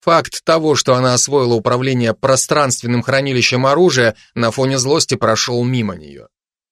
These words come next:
Указывать ей на это я не стал, сама догадается. Просто молча пошёл следом. И идти пришлось достаточно долго. Время коротал тем, что рассматривал многочисленные развешанные по стенам портреты в парадных мантиях.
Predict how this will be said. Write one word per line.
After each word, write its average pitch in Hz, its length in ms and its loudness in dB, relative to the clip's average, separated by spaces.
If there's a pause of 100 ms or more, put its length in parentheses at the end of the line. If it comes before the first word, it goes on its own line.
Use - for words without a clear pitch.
(220)
Указывать 190 560 4
ей 180 160 4
на 170 80 2
это 165 220 2
я 143 120 2
не 131 140 0
стал, 147 480 0 (300)
сама 196 360 -2
догадается. 113 760 0 (420)
Просто 185 480 0
молча 127 400 0
пошёл 107 420 0
следом. 82 580 -6 (920)
И 131 160 2
идти 220 200 -2
пришлось 196 460 4
достаточно 175 640 0
долго. 151 460 0 (500)
Время 131 440 0
коротал 139 460 0
тем, 170 280 0
что 120 320 0
рассматривал 131 580 0
многочисленные 127 800 0
развешанные 123 580 0
по 120 160 0
стенам 127 380 -2
портреты 139 480 0
в - 100 -12
парадных 120 500 -2
мантиях. 135 600 -4